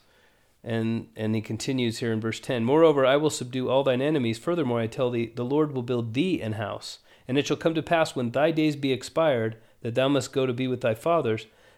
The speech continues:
that I will raise up thy seed after thee, which shall be of thy sons, and I will establish his kingdom. He shall build me an house, and I will establish his throne forever.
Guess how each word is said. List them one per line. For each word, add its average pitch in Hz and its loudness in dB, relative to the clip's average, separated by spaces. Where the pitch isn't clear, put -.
that 123 2
I 147 4
will 180 4
raise 117 2
up 127 -2
thy 117 0
seed 131 -4
after 135 0
thee, 107 -6
which 131 0
shall 147 2
be 151 2
of 123 -2
thy 127 4
sons, 120 -2
and 117 -2
I 120 2
will 127 0
establish 123 0
his 127 -2
kingdom. - -6
He 170 -2
shall 147 2
build 123 0
me 113 -2
an 110 -4
house, 110 -6
and 117 -8
I 151 4
will 147 0
establish 113 -2
his 175 0
throne 107 -4
forever. 127 -2